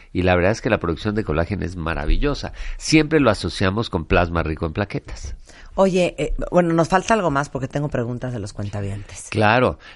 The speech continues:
Speaker 1: tenemos, ¿qué vamos a hacer con los glúteos? Los glúteos, ese es, tú sabes.
Speaker 2: Ay, sí, los glúteos.
Speaker 1: Los glúteos, los hombres seguimos prefiriendo muchas veces el glúteo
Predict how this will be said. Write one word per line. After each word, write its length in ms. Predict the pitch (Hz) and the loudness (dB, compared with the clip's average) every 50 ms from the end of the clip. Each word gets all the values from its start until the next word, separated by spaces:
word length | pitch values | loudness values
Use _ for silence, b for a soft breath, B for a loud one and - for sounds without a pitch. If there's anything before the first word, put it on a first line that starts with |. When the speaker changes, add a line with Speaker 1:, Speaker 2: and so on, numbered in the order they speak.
| B - | B 2
Speaker 1:
tenemos, 400 | 110 110 113 123 127 131 - - | 2 4 4 4 4 2 0 2
¿qué 160 | - 143 139 | 2 2 4
vamos 200 | 139 151 156 - | 4 2 2 2
a 20 | |
hacer 140 | - 147 143 | 2 2 2
con 140 | 147 143 135 | 4 4 4
los 160 | 123 110 95 | 4 4 4
glúteos? 640 | 110 123 139 156 156 - 156 123 110 95 87 - - | 4 4 4 4 4 4 4 4 4 4 0 -2 0
Los 200 | 104 107 113 107 104 | 2 4 4 4 4
glúteos, 380 | 127 143 135 127 120 107 - | 2 2 2 2 0 0 0
ese 220 | 120 110 - 123 117 | 0 0 2 0 0
es, 180 | - - - - - - | -2 -2 -8 -20 -14 -6
tú 100 | - 92 87 | -4 -2 0
sabes. 260 | - - - - 214 | 0 2 2 2 2
Speaker 2:
Ay, 100 | 226 226 | 2 0
sí, 320 | 190 - - - - 160 170 | 0 0 0 0 -2 -2 -2
los 220 | 170 156 127 - | -4 -4 -6 -8
glúteos. 520 | - - 104 98 - - - - - - - | -10 -10 -8 -8 -8 -8 -10 -10 -8 0 4
Speaker 1:
Los 220 | 120 131 135 120 | 4 4 4 4
glúteos, 600 | 117 160 170 180 - 180 175 160 - - - - - _ _ - - | 4 4 4 4 6 6 4 4 4 0 -8 -18 -20 _ _ -4 2
los 320 | 120 120 120 120 - - 147 | 4 6 6 6 6 6 4
hombres 400 | 147 143 147 147 151 156 147 - | 4 6 4 4 2 2 2 2
seguimos 540 | - 117 107 101 110 110 113 113 113 - - | 0 0 0 0 0 2 2 2 2 2 -2
prefiriendo 640 | - - 90 87 - - 82 87 90 95 101 101 95 | -2 -2 -2 -2 -2 2 4 4 4 4 2 0 0
muchas 480 | 98 117 139 156 156 156 151 139 117 | 2 4 4 4 4 4 4 4 6
veces 400 | 113 120 127 127 - 151 127 - 110 | 6 4 4 4 4 0 0 2 0
el 140 | 98 90 | 0 0
glúteo 640 | 87 98 113 117 127 131 104 - 139 139 151 165 180 | 2 2 4 4 6 4 4 4 4 4 4 2 -2